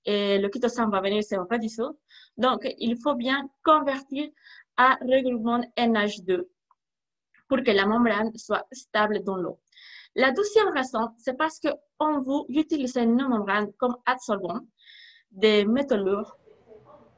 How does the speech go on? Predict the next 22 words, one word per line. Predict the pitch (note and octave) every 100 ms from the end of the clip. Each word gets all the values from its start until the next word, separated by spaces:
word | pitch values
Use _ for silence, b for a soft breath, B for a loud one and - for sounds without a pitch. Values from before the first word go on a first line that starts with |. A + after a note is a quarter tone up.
| _
Pour | D#4+
l'instant, | D4+ C4+ C4+ C#4+ D4+ E4 _
je, | A#3+ G#3+ G#3 G3+ G3+ G3+ - _ _ _ _ _ _ _ _ _ _ -
euh, | G#3+ G3+ G3+ G3+ G3+ G3 G3
il | G3
y |
a | G3+
quelqu'un | G#3+ G#3 A#3 A#3 A#3+
qui | A#3+ A3
a |
allumé | G#3+ A3
son | A#3+ B3
micro. | B3 - _ -
Ok. | - _ B B B -
Pour | E4+
l'instant, | D#4+ C#4+ C#4+ D#4 F4 F4 -
j'analyse | A3 G#3+ A#3+ C#4+ D#4+ - A#3
les | A3+
cuivres | A3+ B3 C4 F4 -
comme | A3 G#3+
contaminant | A3 A3 A3 G#3+ G#3+
modèle. | G#3+ G#3 G3 G3 D4+ A3+